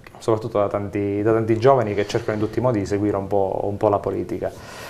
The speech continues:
Quello che, che percepisco è un, eh, un apparato molto statico, pesante, eh, che non riesce a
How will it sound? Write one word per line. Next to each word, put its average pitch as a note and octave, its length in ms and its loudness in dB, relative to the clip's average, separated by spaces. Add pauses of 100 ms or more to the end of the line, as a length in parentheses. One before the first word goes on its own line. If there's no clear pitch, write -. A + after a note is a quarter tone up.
(180)
Quello B2 300 6
che, A2+ 640 2
che A#2 80 2
percepisco B2+ 840 2
è G#2 120 4
un, G#2+ 340 -2
eh, G2 500 -2
un G#2+ 140 0
apparato A2+ 540 4
molto G#2 400 -8
statico, A2+ 680 -4 (320)
pesante, G2 720 0 (220)
eh, F#2+ 880 -4
che B2+ 140 4
non A#2+ 200 2
riesce B2+ 460 4
a F#2 300 0